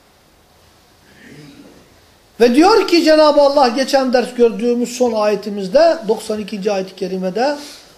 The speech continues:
"Bugün seni senden sonra geriye kalacaklara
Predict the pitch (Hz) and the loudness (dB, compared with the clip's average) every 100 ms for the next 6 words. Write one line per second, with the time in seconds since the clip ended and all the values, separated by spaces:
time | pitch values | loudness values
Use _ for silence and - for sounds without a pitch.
0 | _ - 180 349 381 370 339 294 254 - | _ -6 2 4 4 4 4 0 0 2
1 | 277 302 392 415 - - _ _ _ _ | 4 4 2 0 -4 -18 _ _ _ _
2 | _ - - _ _ _ _ _ - - | _ -20 -20 _ _ _ _ _ -8 0
3 | 254 277 254 330 403 392 - 294 277 247 | 2 2 2 2 2 0 0 2 2 2
4 | 247 196 254 262 262 320 359 269 269 254 | 0 2 0 2 2 0 0 0 2 2
5 | 247 240 240 220 220 294 302 - | 0 -2 -2 0 2 4 2 -4